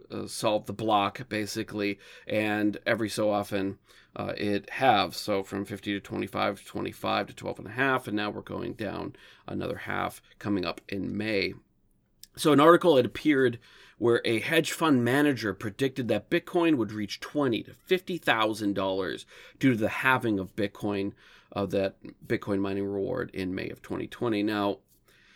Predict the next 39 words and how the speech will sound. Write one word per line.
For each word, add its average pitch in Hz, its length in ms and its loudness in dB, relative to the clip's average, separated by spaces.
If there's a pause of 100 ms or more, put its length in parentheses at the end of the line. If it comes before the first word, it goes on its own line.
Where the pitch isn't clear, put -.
(1000)
there 202 300 2
are 180 220 8
two 190 400 0
camps - 960 -2
in 120 520 4
Bitcoin. 104 680 -4
One 127 400 2
hyping 156 580 4
it 147 100 -2
that 120 160 -4
the 107 100 -2
halving 123 500 2
is 101 240 -4
not 113 320 0
priced 101 400 -2
in, 101 240 0
meaning 104 360 0
that, 98 340 -2 (360)
uh, 92 140 -2
the 101 120 -4
price 135 360 2
does 110 160 -10
not 117 220 0
reflect - 640 -2
this 95 340 -4
and 98 120 0
that 98 280 -2
it 95 160 -2
will, 98 480 -4
inferring 104 560 -2
that 98 140 -2
it 98 40 -2
will 90 180 -4
go 92 280 0
up - 220 -2
due 113 160 -4
to 107 120 -8
the 95 100 -4
halving. 95 440 -2